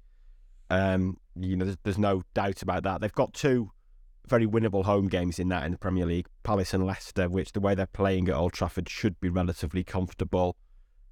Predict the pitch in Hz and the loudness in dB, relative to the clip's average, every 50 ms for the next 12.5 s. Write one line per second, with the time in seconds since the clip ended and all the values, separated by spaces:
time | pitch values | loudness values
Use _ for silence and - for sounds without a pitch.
0 | - _ - - - - 139 139 120 120 107 107 - - 110 110 101 101 110 117 | -16 _ -6 -4 -4 0 0 0 2 2 2 0 0 -2 -2 0 2 2 2 2
1 | 113 113 110 107 107 107 104 104 - - 113 - 95 92 101 117 107 95 98 92 | 2 2 2 2 2 2 0 0 -2 -2 -2 0 0 0 0 0 0 0 0 2
2 | 104 113 104 95 - - 95 90 95 104 - - - _ - - - - - _ | 2 2 0 0 0 0 -2 -2 -2 -4 -12 -20 -20 _ -20 -20 -20 -20 -20 _
3 | - - - - - - - - 101 98 95 95 95 95 92 92 90 92 - _ | -20 -20 -20 -20 -20 -12 -4 -2 0 2 4 4 4 4 4 2 2 0 -4 _
4 | - - - - - - - _ _ - - - - - - 147 - 156 147 139 | -14 -20 -20 -20 -20 -20 -20 _ _ -20 -20 -10 -4 -2 -2 0 0 0 0 0
5 | - 120 - 110 98 - - - 87 90 92 90 87 98 104 95 98 92 98 110 | -2 -2 -2 -2 -4 -2 -2 -2 0 0 0 -2 -2 -2 -2 -2 -2 0 0 0
6 | 107 - 104 92 92 - - 87 95 92 - 95 90 90 92 92 - 101 95 - | 0 0 -2 -4 -4 -2 -2 -2 -2 0 0 0 0 0 -2 -2 0 0 0 -2
7 | - - - _ - - _ _ _ _ _ - 98 110 117 123 120 110 107 101 | -4 -10 -20 _ -20 -20 _ _ _ _ _ 0 2 4 4 4 4 2 2 0
8 | 92 - - - - - - 113 117 113 107 101 95 - - 104 104 107 107 104 | -2 -6 -10 -12 -10 -6 -2 0 2 2 2 2 0 -2 -4 -2 -2 0 0 0
9 | 101 95 107 - 107 101 98 - - 107 101 98 95 95 92 - - 120 117 113 | 0 0 0 0 0 0 0 0 -2 0 0 2 2 0 0 0 0 2 2 2
10 | 107 104 95 92 98 101 98 95 95 95 - - - - 107 104 98 98 98 95 | 2 2 0 0 2 2 2 2 0 -2 -2 -6 -4 -2 0 2 2 2 0 0
11 | 95 - - - 127 117 - 110 107 - 95 104 107 107 104 95 - 104 98 - | -2 -2 -2 -2 -2 0 0 0 -2 0 0 0 2 2 0 0 0 -2 -2 0
12 | - 113 104 104 107 104 104 101 101 | 0 2 2 4 2 2 2 0 -2